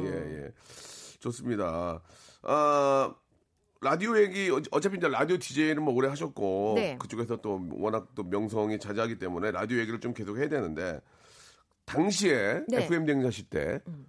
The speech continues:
Speaker 1: 십삼 년 연속 동시간대 청취 일 등을 하셨어요. 십삼 년.
Speaker 2: 그쵸.
Speaker 1: 아, 그 비결이 뭡니까?
Speaker 2: 아,
Speaker 1: 십삼 년
Speaker 2: 근데
Speaker 1: 일 등.
Speaker 2: 그때는 진짜
Speaker 1: 와.
Speaker 2: 뭔가 이렇게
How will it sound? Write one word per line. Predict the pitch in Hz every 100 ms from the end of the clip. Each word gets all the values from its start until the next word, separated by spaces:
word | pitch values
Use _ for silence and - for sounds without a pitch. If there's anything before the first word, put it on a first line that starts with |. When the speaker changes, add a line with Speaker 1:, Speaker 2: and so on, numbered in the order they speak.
| -
Speaker 1:
십삼 | - - - 247 233 220
년 | 226
연속 | 165 143 147 160
동시간대 | 120 127 151 127
청취 | 123 175 180
일 | 127 127
등을 | 180 156
하셨어요. | 82 78 69
십삼 | - - 208 180
년. | 95 65 - _ _ -
Speaker 2:
그쵸. | - - 160 131 127 _ -
Speaker 1:
아, | 202 185 90 95 98
그 | 165
비결이 | 135 214
뭡니까? | 185 87 82 73 - - _ _ _ _ _ _ -
Speaker 2:
아, | - - 262
Speaker 1:
십삼 | - -
년 |
Speaker 2:
근데 | 403
Speaker 1:
일 | 262 233
등. | -
Speaker 2:
그때는 | 359 403 392
진짜 | - 208 - 392 285 160
Speaker 1:
와. | - - 226 - 202 185
Speaker 2:
뭔가 | 254 359
이렇게 | 339 294 339 330 339 285 170